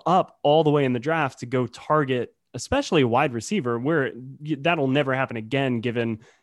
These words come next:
what we're seeing now with the value at that position. And, and day two seems to be like, you can get a really good player late in the first round, eh, second round, whatever.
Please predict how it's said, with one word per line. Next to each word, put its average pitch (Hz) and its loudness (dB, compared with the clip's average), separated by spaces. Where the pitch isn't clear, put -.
what 143 0
we're 127 -2
seeing 123 0
now 120 2
with 117 -2
the 117 0
value 117 0
at 107 -4
that 117 -4
position. 117 -4
And, 113 -6
and 113 -6
day 117 -6
two 127 0
seems 120 -4
to - -14
be 117 -4
like, 110 -4
you 113 -10
can 113 -8
get 113 -2
a 107 -6
really 120 2
good 117 -4
player 117 -2
late 123 -2
in 110 -6
the 117 -8
first 120 -8
round, 143 -2
eh, 107 -6
second 135 -6
round, 123 -4
whatever. 117 -4